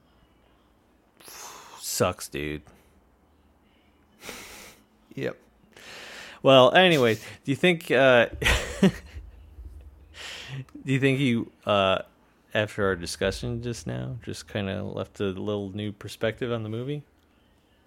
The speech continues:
Speaker 2: Yeah. Yeah. I don't think it's as, like, crystal clear as maybe some of the other ones where I feel like
Speaker 1: All right, you don't have to give me a
Speaker 2: perfect
Speaker 1: point.
Speaker 2: puzzle piece, but I definitely am walking away with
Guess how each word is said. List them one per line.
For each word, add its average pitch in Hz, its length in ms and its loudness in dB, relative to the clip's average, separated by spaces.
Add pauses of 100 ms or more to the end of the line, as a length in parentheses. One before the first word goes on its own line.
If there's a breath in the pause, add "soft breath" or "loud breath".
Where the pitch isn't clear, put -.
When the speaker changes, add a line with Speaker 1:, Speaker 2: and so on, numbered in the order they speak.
(340)
Speaker 2:
Yeah. - 260 0 (320)
Yeah. 147 420 2 (320)
I 165 120 0
don't 180 200 0
think 180 220 0
it's 160 160 -2
as, 147 220 0
like, 139 220 -4
crystal 151 420 -2
clear 139 540 -4
as 127 360 0
maybe 139 260 -8
some 127 260 -8
of 123 60 -4
the 123 80 0
other 127 300 0
ones 147 580 -8 (520 soft breath)
where 123 180 0
I 123 80 6
feel 127 240 0
like 123 280 -2 (160)
Speaker 1:
All 135 60 -4
right, 120 160 -2
you 123 100 -2
don't 139 100 0
have 110 80 -2
to 107 60 -6
give 95 100 2
me - 80 2
a - 20 -2
Speaker 2:
perfect 135 140 -4
Speaker 1:
point. 85 140 -4
Speaker 2:
puzzle 135 240 -4
piece, 170 320 -6
but 131 260 -2
I 139 100 0
definitely 143 460 -4
am 135 300 -8
walking 127 340 -4
away 123 320 0
with 120 320 -4